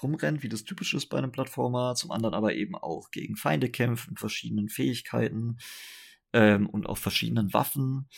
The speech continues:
ähm, die man dann mit, äh, verschiedenen Knopfdrücken dann einsetzen kann. Also man hat dann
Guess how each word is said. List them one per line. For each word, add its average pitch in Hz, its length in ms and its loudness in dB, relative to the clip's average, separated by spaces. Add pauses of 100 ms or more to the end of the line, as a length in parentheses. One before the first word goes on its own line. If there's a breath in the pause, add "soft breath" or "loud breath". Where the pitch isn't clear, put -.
(480 loud breath)
ähm, 107 600 6
die 107 60 0
man 107 200 4
dann 104 200 4
mit, - 380 0
äh, 98 280 0
verschiedenen 101 460 0
Knopfdrücken 110 600 -2
dann 95 160 0
einsetzen 101 560 0
kann. 101 300 0
Also 87 160 -4
man 95 120 -2
hat - 160 -4
dann 95 260 2